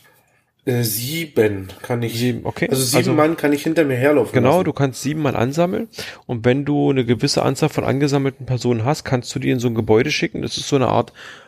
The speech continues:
Speaker 2: du rettest sie. Also du, es ist so ein Evakuierungspunkt oder sowas. Diese Gebäude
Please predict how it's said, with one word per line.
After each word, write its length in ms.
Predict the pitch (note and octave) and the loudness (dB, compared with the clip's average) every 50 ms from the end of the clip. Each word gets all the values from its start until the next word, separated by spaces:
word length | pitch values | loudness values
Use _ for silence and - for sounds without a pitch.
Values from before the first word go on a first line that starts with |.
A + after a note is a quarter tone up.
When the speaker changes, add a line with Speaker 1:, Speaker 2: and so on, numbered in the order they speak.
| _ _ _ | _ _ _
Speaker 2:
du 80 | B2+ | 0
rettest 460 | A#2 B2+ - A2+ - D3 - - - | 2 2 2 2 2 0 0 -2 -4
sie. 200 | - G#2 F#2+ F2+ F#2 | -4 -4 -4 -4 -4
Also 240 | - G2 G#2 F#2 G2+ | -2 -2 -2 -2 0
du, 180 | F#2+ A2 A2 G#2+ | 0 0 0 0
es 120 | G2+ G2 | 0 -2
ist 40 | - | 0
so 80 | - | -2
ein 80 | A#2+ - | -2 0
Evakuierungspunkt 1040 | - A#2 G#2+ A2+ G#2+ - - A#2+ A#2+ B2+ C3 C#3+ C#3+ A#2+ - _ - G2+ G2+ F#2+ - | 0 2 2 2 0 0 -2 0 0 2 2 2 0 -2 -6 _ -8 -10 -10 -8 -6
oder 140 | G#2 G#2 G2 | -6 -4 -4
sowas. 400 | F#2 G2 F#2 F#2+ F#2 - - - _ _ - - - - _ _ _ | -4 -8 -10 -10 -12 -12 -14 -18 _ _ -18 -18 -18 -20 _ _ _
Diese 200 | - A2+ G#2 B2 A#2 | -8 0 0 2 2
Gebäude 600 | A2+ G#2 G2+ G#2+ G#2 A2 C#3 D#3 F3+ G3 G#3 | 2 2 4 4 4 4 4 4 2 0 0